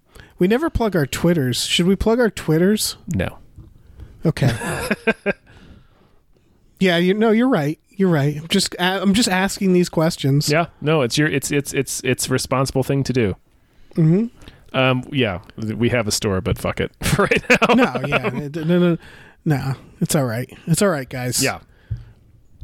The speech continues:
Speaker 1: it's okay.
Speaker 2: Mm-hmm.
Speaker 1: Everything's gonna be okay.
Speaker 2: Everything's gonna be fine.
Speaker 1: Yeah.
Speaker 2: <sighs>
Speaker 1: Watch, uh,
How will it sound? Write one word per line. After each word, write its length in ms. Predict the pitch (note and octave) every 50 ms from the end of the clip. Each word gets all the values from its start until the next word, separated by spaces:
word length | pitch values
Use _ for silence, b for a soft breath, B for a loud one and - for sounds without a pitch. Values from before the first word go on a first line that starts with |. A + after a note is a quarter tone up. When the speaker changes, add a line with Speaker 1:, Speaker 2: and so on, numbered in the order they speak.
| - -
Speaker 1:
it's 160 | D#3 - -
okay. 460 | F3 D#3 - - C3+ C#3+ B2 A#2+ A#2
Speaker 2:
Mm-hmm. 360 | C3 C#3+ C#3 B2 A#2+ B2+ B2 A#2+ - - - _ _ _ _ - - B B B B B B
Speaker 1:
Everything's 400 | - F#3+ F#3+ G3+ G3+ G#3 F#3+ D#3+
gonna 220 | - F#3 E3+ E3+ D#3
be 160 | D#3+ D#3+ D#3+
okay. 260 | D3 C3+ - - D3
Speaker 2:
Everything's 360 | C3+ C#3+ D#3 D#3 D3+ C#3 -
gonna 280 | A2 C3+ C3+ C#3+ D#3+ E3+
be 200 | D#3 D#3+ F3+ G3
fine. 640 | - - - B2+ A#2+ A2+ A2 G#2 G2+ G#2 G#2 G#2 B B B B B B B B B B B B B B B B B B B B B B B - - -
Speaker 1:
Yeah. 320 | D3+ D#3+ E3+ E3 D#3+ D3+ B B B B B B B B B B B
Speaker 2:
<sighs> 460 | - A#2+ C3 A#2+ G#2 A#2 - - - E3+
Speaker 1:
Watch, 380 | E3 E3+ F3 - - - -
uh, 600 | F3 E3+ E3 D#3+ D#3+ D#3+ D#3+ D#3 D3+ D3+ D3 D3